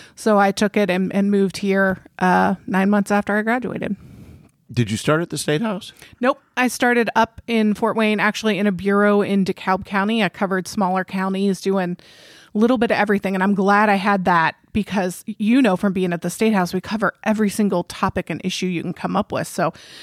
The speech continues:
Speaker 1: you know, I had my years covering the school board and picking up cops reports and local business openings and, you know, that kind of thing before I moved to, into the main office to cover state and federal courts. And then ultimately down here.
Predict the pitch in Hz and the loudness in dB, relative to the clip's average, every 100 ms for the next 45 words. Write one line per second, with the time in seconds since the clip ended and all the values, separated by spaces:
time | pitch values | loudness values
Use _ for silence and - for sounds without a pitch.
0 | - - 190 196 196 220 226 233 240 233 | -12 -2 0 2 2 2 2 4 2 2
1 | - 226 240 240 - 262 247 175 175 175 | 0 2 2 0 0 0 2 2 2 2
2 | 175 170 185 - - - - 226 240 226 | 0 -2 -6 -10 -20 -12 -4 0 0 0
3 | - 233 - 214 190 190 175 170 - 185 | 0 -2 0 -4 0 2 2 0 -2 -2
4 | 180 202 220 196 208 208 202 196 202 190 | 0 0 2 2 0 0 0 -2 0 0
5 | 175 165 165 185 185 170 - 185 190 175 | -2 -2 -4 -4 -4 -6 -6 -2 0 2
6 | 180 - 202 175 - 165 170 185 - 185 | 0 0 -2 -2 -4 -4 -4 -4 0 2
7 | 175 170 185 208 208 - 190 160 - - | 2 2 2 0 0 0 0 0 -4 -2
8 | 214 214 196 196 190 185 185 185 190 180 | 2 2 2 0 0 2 2 2 -2 -4
9 | - 185 175 - 180 165 - 175 165 - | -4 -2 -2 -4 -4 -4 -4 -2 -2 -4
10 | 202 - - - - - - - - - | -6 -6 -10 -18 -20 -20 -20 -20 -6 0
11 | 208 190 180 - 208 190 214 214 220 269 | 2 2 0 0 -2 0 2 2 2 0
12 | 240 | -2